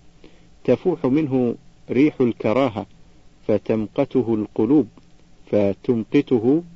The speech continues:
أو تمقته القلوب، فإن قل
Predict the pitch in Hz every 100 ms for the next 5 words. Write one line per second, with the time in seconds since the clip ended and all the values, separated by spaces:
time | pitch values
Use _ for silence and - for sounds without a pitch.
0 | - - 107 98 120 110 - 147 - 117
1 | 117 156 - 117 113 - 110 107 143 165
2 | 170 - - - - - 117 - 151 123
3 | - 156 127 107